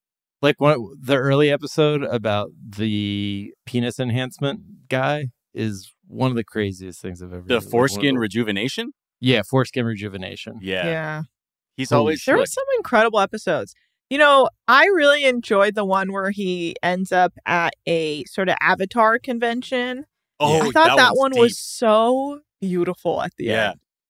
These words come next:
Speaker 3: It was just like, you know, I don't personally fuck with Avatar, uh, due to the aggressively racist undertones, but I, I like that these people were able to find something
Speaker 2: That, like,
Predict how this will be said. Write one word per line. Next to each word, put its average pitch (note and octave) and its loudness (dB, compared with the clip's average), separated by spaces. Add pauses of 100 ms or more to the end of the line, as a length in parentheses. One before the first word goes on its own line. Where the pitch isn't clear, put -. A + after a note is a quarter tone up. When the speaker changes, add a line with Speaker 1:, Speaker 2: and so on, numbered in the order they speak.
(160)
Speaker 3:
It A3 -20
was B3 -20
just - -4
like, A#3+ 4 (580)
you A#3 -8
know, A#3 -4
I A3+ 2
don't D#4 0
personally B3+ 0
fuck B3 -4
with B3+ -4
Avatar, C4 -4 (680)
uh, F3 -2
due G3 -8
to F#3+ -14
the F#3 0
aggressively F3 -2
racist D3+ -8
undertones, A3 -8
but F3 2 (600)
I, F#3+ 2 (1080)
I A3 6
like B3+ 4
that A#3+ 2
these A3 -2
people G#3 -2
were G3 8
able F#3+ 0
to - -6
find F#3 0
something F3 -4 (460)
Speaker 2:
That, - 0
like, F3+ -6